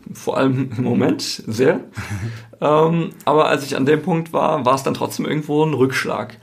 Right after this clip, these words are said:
Speaker 1: weil ich hab mir mehr erhofft, als dann bei rumkam sozusagen. Und, ähm, das war so der Punkt, wo ich auch angefangen hab, mich dann mehr mit Minimalismus zu beschäftigen, äh, weil ich auch gemerkt hab, so, okay, dieses, was wir in unserer Gesellschaft tun,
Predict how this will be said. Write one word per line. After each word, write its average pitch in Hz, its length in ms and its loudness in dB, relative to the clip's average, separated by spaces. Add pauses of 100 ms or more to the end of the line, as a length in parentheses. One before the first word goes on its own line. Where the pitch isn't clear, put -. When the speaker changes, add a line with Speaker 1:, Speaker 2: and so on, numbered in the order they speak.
(460)
Speaker 1:
weil 123 300 0
ich 156 100 -4
hab - 140 -4
mir 139 200 0
mehr 117 180 2
erhofft, 135 340 -2
als - 240 -4
dann 131 180 -4
bei 131 80 0
rumkam 127 480 2
sozusagen. 113 760 -4 (760)
Und, 127 500 -2
ähm, 127 400 -2
das 160 220 0
war 165 140 4
so 160 520 4 (380)
der 127 80 2
Punkt, 160 400 0
wo 139 180 2
ich 143 160 -2
auch 113 140 -2
angefangen 135 460 -2
hab, 135 140 -4
mich 123 160 -6
dann 123 180 -2
mehr 127 140 2
mit 131 160 0
Minimalismus 131 720 0
zu 175 100 -4
beschäftigen, 180 640 -4 (720)
äh, 127 180 0
weil 139 240 4
ich - 480 -2
auch 135 180 -2
gemerkt 127 360 -2
hab, 151 140 -2
so, - 180 -2
okay, 139 320 0
dieses, 120 640 -6
was 123 240 -4
wir 139 180 0
in 131 120 0
unserer 131 240 -2
Gesellschaft 131 540 0
tun, 165 340 0